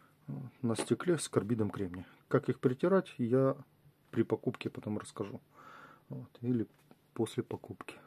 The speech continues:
Такая замануха. Так, теперь сейчас посмотрим их не-, немножко допуски. Допустим, семь пять возьмем.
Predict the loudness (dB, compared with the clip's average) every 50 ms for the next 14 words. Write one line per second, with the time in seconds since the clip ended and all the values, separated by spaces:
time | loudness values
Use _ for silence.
0 | -20 _ _ _ -20 -20 _ _ _ _ _ _ _ _ -20 -18 -16 -16 -14 -8
1 | -2 0 2 2 2 2 0 -2 -6 -8 -12 -14 -14 -14 -10 -8 -6 -6 -6 -8
2 | -8 -10 -12 -14 -16 -20 -20 -20 -18 -10 -2 4 4 4 4 2 -6 -6 -4 -2
3 | -2 -4 -6 -8 -12 -16 -20 _ -20 -10 -2 -2 0 6 8 6 6 6 0 -10
4 | -10 -10 -10 -12 -14 -16 -20 -20 -20 -14 -4 -2 -2 0 2 0 -2 -2 0 -2
5 | 0 0 0 0 -2 -2 -2 0 4 4 4 4 2 -2 _ _ -20 -20 -20 -20
6 | -20 -20 -20 -20 -20 _ _ _ _ -6 -4 -2 -2 -2 -2 -4 -4 -2 -4 -2
7 | 0 0 -2 -2 -2 -10 -12 -8 -2 -2 -2 -2 -4 -8 -16 -18 -20 -20 -20 -20
8 | _ _ _ _ _ _ _ _ _ _ -20 -20 _ _ _ -20 _ _ _ _
9 | _ _ -16 -10 -8 -8 -8 -8 -10 -10 -10 -10 -10 -12 -10 -4 2 2 2 2
10 | 2 0 -4 -4 -2 -4 -4 -4 -4 -4 -4 -4 -2